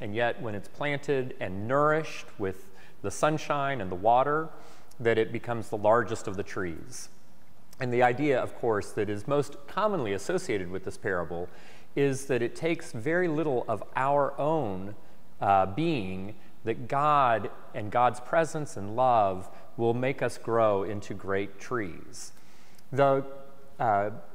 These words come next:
the epistle lesson that will precede the gospel, a, a section from Paul's, uh, letter to the Romans, really, uh, provides a good context for that mustard seed teaching.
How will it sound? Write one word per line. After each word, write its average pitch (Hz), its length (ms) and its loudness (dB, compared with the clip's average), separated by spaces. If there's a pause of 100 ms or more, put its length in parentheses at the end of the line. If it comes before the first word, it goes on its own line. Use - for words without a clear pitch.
(220)
the 117 120 0
epistle 120 460 2
lesson 98 400 0
that 98 120 -2
will 110 140 0
precede 117 680 -4
the 95 60 -2
gospel, 87 840 -2 (200)
a, 113 60 -2
a 95 60 -2
section 123 440 -2
from 101 440 0 (340)
Paul's, 135 440 2 (100)
uh, 110 120 0
letter 107 280 2
to - 120 -8
the 92 80 -2
Romans, 95 720 -2 (400)
really, 226 460 2 (160)
uh, 131 320 4 (540)
provides 170 520 2
a 127 40 4
good 151 260 0
context 185 760 0
for - 180 -2
that 113 200 2
mustard 127 420 -2
seed 101 500 -4 (120)
teaching. 87 560 -6